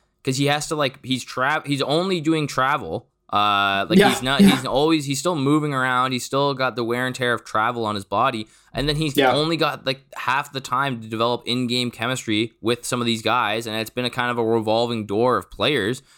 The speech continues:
Speaker 1: uh,
Speaker 2: Yeah.
Speaker 1: in, in this two seasons with Brooklyn. So it's, I, I think that that's kind of an unfair rap. Again, I'm not, uh, the, the biggest Kyrie Irving fan in the world, but, uh, you know, I, I think he's, uh, one of the best point guards in the league. We, we've talked about it, one of the, the better, like,
Speaker 2: Yeah.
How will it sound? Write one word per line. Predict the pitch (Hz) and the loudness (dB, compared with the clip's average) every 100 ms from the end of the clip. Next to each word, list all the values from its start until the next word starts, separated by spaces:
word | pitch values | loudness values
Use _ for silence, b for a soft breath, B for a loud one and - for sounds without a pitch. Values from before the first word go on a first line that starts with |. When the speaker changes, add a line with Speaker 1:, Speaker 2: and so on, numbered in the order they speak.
| b - | b -2
Speaker 1:
uh, | 101 95 92 95 | 0 0 0 4
Speaker 2:
Yeah. | 147 135 | 4 4
Speaker 1:
in, | 104 | 0
in | 110 | -4
this | 107 - | -6 -6
two | - 107 | -6 -4
seasons | 113 107 101 | -2 -4 -4
with | 98 | -6
Brooklyn. | 98 95 110 120 - b b | -2 -2 0 -4 -6 b b
So | 151 143 | 0 2
it's, | 143 - - | 0 -2 -2
I, | 92 90 135 113 | 0 2 0 0
I | 135 | -2
think | 135 170 | -4 -4
that | 151 | -2
that's | 139 131 | -2 -2
kind | 151 | -4
of | 135 | -2
an | 127 | -2
unfair | 131 135 123 | 0 0 0
rap. | 113 131 131 - | 2 0 -2 -6
Again, | 113 135 110 | -2 -2 -2
I'm | 120 | -2
not, | 139 131 - | -2 -4 -2
uh, | 131 127 120 | -2 0 -2
the, | 110 110 | -6 -6
the | 117 | -8
biggest | 110 123 123 - | -2 -2 -4 -4
Kyrie | 101 123 113 | -2 0 0
Irving | 110 135 123 | 0 0 -4
fan | 107 117 113 | -4 -2 0
in | 107 | -2
the | |
world, | 92 151 113 101 | 0 2 0 0
but, | 95 - b b | -2 -4 b b
uh, | 92 95 95 90 | 0 2 2 0
you | 104 | -2
know, | 101 | -2
I, | 92 110 | 0 -2
I | 92 104 | -4 -4
think | 131 117 | -4 -2
he's, | 117 110 101 - _ - | -2 -2 -4 -12 _ -4
uh, | 87 80 - | -4 -4 -8
one | 101 110 | -4 -2
of | |
the | 104 | -2
best | 101 107 - - | -2 -4 -6 -6
point | 113 117 | -4 0
guards | 120 120 117 | 2 0 0
in | 120 | -2
the | 113 | 0
league. | 117 123 135 | 0 0 0
We, | 104 95 85 | 0 0 0
we've | 98 98 | -2 -4
talked | - 104 - | 0 -2 0
about | 117 | -2
it, | |
one | 113 104 | 0 -2
of | |
the, | 101 98 95 | 0 0 -2
the | 95 | -2
better, | 104 107 104 | -2 0 2
like, | 139 | 2
Speaker 2:
Yeah. | - | 2